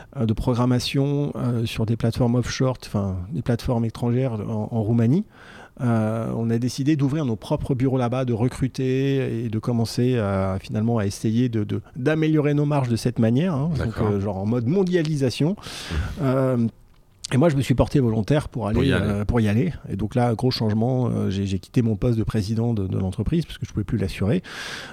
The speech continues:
Speaker 1: Euh, et je suis parti vivre en Roum-, en Roumanie, à Brasov, dans les Carpates, euh, où là, on a monté, recruté, euh, cinquante, soixante personnes, euh, qui travaillaient, euh, dans du, du graphisme, de, de traduction, support client, enfin,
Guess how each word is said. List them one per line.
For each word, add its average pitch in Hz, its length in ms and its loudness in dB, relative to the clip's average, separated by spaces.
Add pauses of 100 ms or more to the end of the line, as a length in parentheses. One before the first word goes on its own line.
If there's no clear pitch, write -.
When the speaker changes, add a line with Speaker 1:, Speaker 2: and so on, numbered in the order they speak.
(140)
Speaker 1:
Euh, 107 440 2
et 110 60 0
je - 20 2
suis - 100 -2
parti 120 300 -2
vivre 131 220 2
en 110 60 0
Roum-, 135 300 0
en 135 80 0
Roumanie, 131 400 4
à 139 60 2
Brasov, 120 360 0
dans 131 120 -4
les 110 100 -2
Carpates, 131 600 -2 (180)
euh, 117 140 -2
où 120 120 -2
là, 127 160 0
on 120 100 2
a 95 60 0
monté, 107 420 -2
recruté, 110 600 -2
euh, 101 240 -2
cinquante, 104 420 -4
soixante - 340 -4
personnes, 120 460 0
euh, 104 280 -2
qui - 120 -12
travaillaient, 98 580 -2
euh, 104 200 -6
dans 92 180 -4
du, 98 140 -6 (100)
du 117 140 -8
graphisme, 104 640 -6
de, 92 120 -4
de 90 100 -4
traduction, 98 560 -6
support - 280 -8
client, 107 300 -2
enfin, 95 340 -2